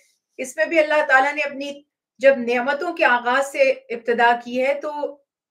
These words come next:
नेमतों में सबसे बड़ी नेमत क्या है? आपसे पूछा जाएगा कि अल्लाह की सबसे बड़ी नेमत क्या है?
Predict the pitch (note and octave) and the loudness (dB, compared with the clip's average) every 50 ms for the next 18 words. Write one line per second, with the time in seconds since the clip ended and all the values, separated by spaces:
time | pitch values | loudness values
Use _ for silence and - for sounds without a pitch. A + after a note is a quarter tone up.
0 | _ _ - A3+ A3 A3+ A#3+ B3+ C4+ C#4 D4+ D4+ D#4 E4+ E4 E4+ F4 E4+ F4 F4 | _ _ -10 -8 -6 -4 -4 -2 0 0 -2 -2 0 -2 -4 -2 -2 -4 -4 -6
1 | E4+ - - F#4 F4 F4 F4 - - F4+ F4 D4+ C#4+ D4 C#4+ C4 B3+ B3 B3+ C4 | -8 -6 -2 0 0 0 -2 -4 -6 -2 0 0 0 -2 -2 -6 -4 -4 -4 -4
2 | B3+ - C#4 C#4 D4 D4 C#4+ C#4+ - _ B3+ A3+ G#3 G3+ G3+ F3 E3+ - _ _ | -4 -8 -8 -4 -4 -4 -4 -4 -10 _ -2 0 0 0 -2 -6 -12 -16 _ _
3 | _ _ _ _ _ _ _ _ _ _ _ A3+ A#3 A#3+ A#3 - C#4 - C#4 C#4+ | _ _ _ _ _ _ _ _ _ _ _ 0 2 2 0 -2 -10 -12 -12 -14
4 | C#4+ - - D#4 D4 C#4+ C4+ B3 A#3 A#3+ C4 C4 C#4 B3 B3+ B3+ C4+ C4+ B3 A#3+ | -14 -4 0 2 2 2 2 2 0 0 0 -2 -2 -4 -6 -4 -4 -4 -4 -2
5 | B3 C4 C#4 C#4 C4+ C#4 C#4 - - E4 E4 - - D4+ B3 C4+ C#4 C#4 B3+ B3 | -4 -6 -6 -6 -10 -14 -14 -8 -8 -8 -8 -8 -10 -6 -6 -4 -6 -4 -8 -8
6 | B3 B3 A#3+ B3 B3+ B3 - - C4+ C4 C4 B3+ A#3 G#3 | -8 -6 -6 -6 -8 -8 -6 -4 0 0 0 2 0 -2